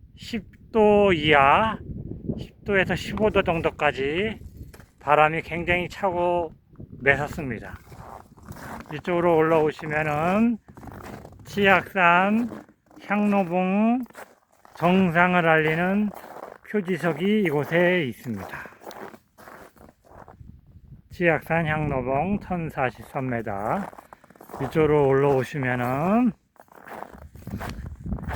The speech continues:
이게 현 위치가 되겠고요.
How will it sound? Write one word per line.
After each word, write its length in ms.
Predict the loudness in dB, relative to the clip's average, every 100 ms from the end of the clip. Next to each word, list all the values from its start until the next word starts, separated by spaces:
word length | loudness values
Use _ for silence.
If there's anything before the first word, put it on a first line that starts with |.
| -8 -8 -8 -10 -20 -18 -14 -14 -16 -14
이게 240 | -4 0 2
현 260 | 2 0
위치가 380 | -4 -4 0 2
되겠고요. 1000 | 2 0 -2 0 0 0 0 0 -2